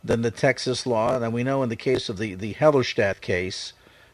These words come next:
they ruled five three to strike down that Texas law that had required, as you suggested at the onset, that abortion-performing doctors be authorized to admit patients to a nearby hospital, which I think is a very natural, normal, reasonable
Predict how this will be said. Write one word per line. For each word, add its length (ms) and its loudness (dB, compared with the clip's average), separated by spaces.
they 200 4
ruled 320 2
five 380 0
three 400 0
to 80 -8
strike 340 0
down 280 2
that 180 0
Texas 420 -6
law 240 0
that 140 -6
had 240 -4
required, 420 0
as 160 -6
you 60 -8
suggested 560 -6
at 100 -10
the 140 -8
onset, 520 -6
that 240 0
abortion-performing 920 0
doctors 480 0
be 160 -6
authorized 640 0
to 100 -4
admit 300 -2
patients 500 -2
to 160 4
a 60 6
nearby 420 2
hospital, 500 0
which 220 -4
I 80 2
think 180 -4
is 140 -6
a 60 -4
very 240 -2
natural, 600 -2
normal, 640 0
reasonable 800 -2